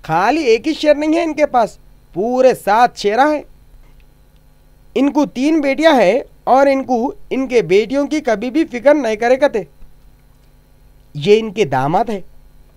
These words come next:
इन्हों दरवाजे में से ऐसा काई को झांक रहे मालूम, इनको हाइबत हो रही कते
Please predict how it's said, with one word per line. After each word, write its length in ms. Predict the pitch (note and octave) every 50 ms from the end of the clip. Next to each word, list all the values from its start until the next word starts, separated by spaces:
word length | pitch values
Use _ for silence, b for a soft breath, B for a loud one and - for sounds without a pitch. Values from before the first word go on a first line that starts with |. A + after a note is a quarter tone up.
| _ - - - -
इन्हों 280 | G3 A#3+ A#3+ A3 F3+ C#3
दरवाजे 480 | D3+ D#3 F3 F#3 A3+ A#3+ A3+ B3+ C4+
में 100 | C#4 C#4 C4+
से 120 | - C#4
ऐसा 320 | - - A3 A3 A3 A#3 F#3
काई 260 | - - E3+ F3 G3+
को 180 | G3+ G#3 C#4+ C#4
झांक 280 | G#3 A#3 A#3+ C4 B3+ C4+
रहे 140 | C4 A#3 E3+
मालूम, 380 | C#3+ D3+ F#3+ A#3 A3+ D#3+ F3+ A#3 C#4+ _ _ _ _ - - _ _ -
इनको 360 | F3+ A3 G#3 F3 G3 F#3+ C#3+ A#2+
हाइबत 480 | - - B2+ C3+ D3+ D3+ G3+ A#3 A3+
हो 100 | F#3+ G#3
रही 120 | A3 B3 C4
कते 300 | D#4 D4 - B3+ G#3